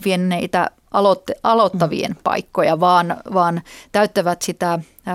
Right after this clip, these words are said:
Speaker 1: omaa, omaa, öm, tutkintotodistustaan niin, niin kuin osaamisperusteisesti eikä tutkintoperusteisesti, jolloin, jolloin sekin, sekin, sekin asia pitäisi katsoa. Eli,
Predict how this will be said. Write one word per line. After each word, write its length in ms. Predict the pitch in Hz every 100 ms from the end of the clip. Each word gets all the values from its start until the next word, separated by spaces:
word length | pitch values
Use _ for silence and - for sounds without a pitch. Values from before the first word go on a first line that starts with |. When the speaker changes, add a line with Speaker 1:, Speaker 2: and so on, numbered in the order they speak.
| 196
Speaker 1:
omaa, 460 | 202 190 185 180 175 _ - - - -
omaa, 600 | 196 185 185 185 180 - - - - 165 - - - 185 175
öm, 160 | 175 160 160 _ - - -
tutkintotodistustaan 2000 | 208 190 196 175 175 170 - _ _ - 147 202 185 180 - 180 - 180 170 170 - _ -
niin, 200 | 190 175
niin 120 | 196
kuin 120 | 180 226
osaamisperusteisesti 1400 | 208 190 160 - 165 - - - - - 175 - - - -
eikä 240 | 196 185
tutkintoperusteisesti, 1200 | 170 180 - - - - - - - 175 175 - 175
jolloin, 340 | 165 170 170 - - -
jolloin 180 | 175 170
sekin, 340 | 185 190 160 -
sekin, 240 | 190 185 -
sekin 240 | 233 208 -
asia 280 | 196 156
pitäisi 440 | - 170 185 180 170
katsoa. 460 | - 151 - - -
Eli, 220 | 185 180